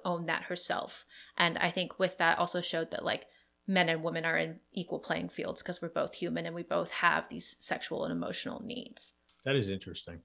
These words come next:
Speaker 1: But I think that's something, talking about, you know, the weakness of man is something that all three of these films do.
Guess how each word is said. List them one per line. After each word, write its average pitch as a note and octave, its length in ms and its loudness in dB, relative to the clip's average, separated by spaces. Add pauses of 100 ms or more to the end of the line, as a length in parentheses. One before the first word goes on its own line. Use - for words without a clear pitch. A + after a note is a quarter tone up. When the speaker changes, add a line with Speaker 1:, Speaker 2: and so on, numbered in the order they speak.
Speaker 1:
But B3+ 120 8
I C4+ 80 8
think D#4+ 220 2
that's C#4 220 6
something, F#3+ 580 2 (240)
talking F3+ 380 6
about, E3 460 6
you F#3+ 60 -2
know, - 120 -2
the E3 120 0
weakness E3+ 400 0
of D#3+ 120 -8
man E3 260 4
is E3+ 100 4
something D#3+ 360 0
that - 180 0
all E3+ 120 8
three - 200 -2
of - 80 -6
these - 200 -6
films - 360 -4
do. - 360 -2